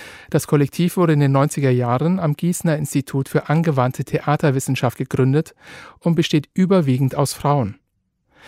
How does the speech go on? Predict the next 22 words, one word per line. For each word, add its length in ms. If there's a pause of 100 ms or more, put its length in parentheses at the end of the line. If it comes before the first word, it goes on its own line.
(260)
Im 140
Rahmen 300
des 140
Theatertreffens 760
in 140
Berlin 480
zeigen 380
sie 120
ihr 120
Stück 360 (120)
Oratorium. 800 (2250)
Beim 160
Tribeca 540
Filmfestival 640
in 140
New 80
York 360
sind 200
die 80
Gewinner 400
gekürt 500
worden. 400